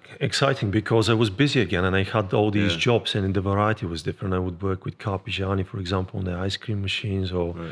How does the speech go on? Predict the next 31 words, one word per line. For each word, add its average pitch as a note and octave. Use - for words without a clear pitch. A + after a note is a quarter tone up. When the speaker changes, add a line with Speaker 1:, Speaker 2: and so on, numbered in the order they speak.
Speaker 2:
yeah. E2
Speaker 1:
um, F2+
I G2+
would F2+
do, F2+
uh, F2
work F2
with F2
A F2
T -
N F#2
on F2+
their F2
night F#2
vision F#2+
scopes. F#2+
So, E2+
uh, G#2
there A2
was A#2+
all D#3+
sorts G2+
of -
opportunities. -
And G#2
then A2
the A#2+
next A#2+
big -
thing F#2
happened. A2+